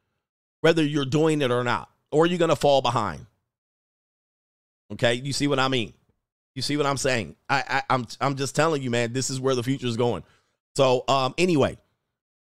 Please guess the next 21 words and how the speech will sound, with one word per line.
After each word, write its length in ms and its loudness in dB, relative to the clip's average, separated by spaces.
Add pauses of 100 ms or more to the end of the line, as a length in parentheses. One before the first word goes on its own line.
you 80 -10
can 180 0
fight 280 0
the 80 -8
change 500 2
or 100 0
you 140 -6
can 180 -2
change 420 -4
with 140 -2
the 80 -12
times. 520 -2
But 180 0
if 140 -2
you 120 -6
fight 280 -2
the 60 -6
change 440 0
too 180 2
long, 480 2 (920)
eventually, 640 0